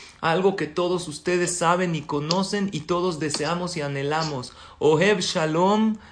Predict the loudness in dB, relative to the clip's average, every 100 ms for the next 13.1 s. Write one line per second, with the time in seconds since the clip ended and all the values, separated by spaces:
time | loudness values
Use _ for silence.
0 | -6 2 4 6 4 0 0 -2 0 -2
1 | -4 -12 -18 -4 0 2 4 2 2 2
2 | 2 2 -2 -10 0 0 0 0 0 0
3 | 2 4 4 2 4 4 4 -2 -14 -18
4 | -18 -20 _ _ _ -20 -18 -6 -2 2
5 | 2 4 4 4 4 2 2 2 2 2
6 | 2 -2 -2 0 0 0 -4 -4 -16 -20
7 | -2 0 2 0 4 6 6 2 2 0
8 | 0 0 2 2 0 2 2 4 2 -2
9 | -10 -16 -20 -20 -20 -2 0 0 0 -2
10 | -2 4 6 6 6 4 4 2 0 -2
11 | 0 2 4 2 0 -6 -4 0 2 2
12 | 2 0 0 0 2 4 4 4 2 -2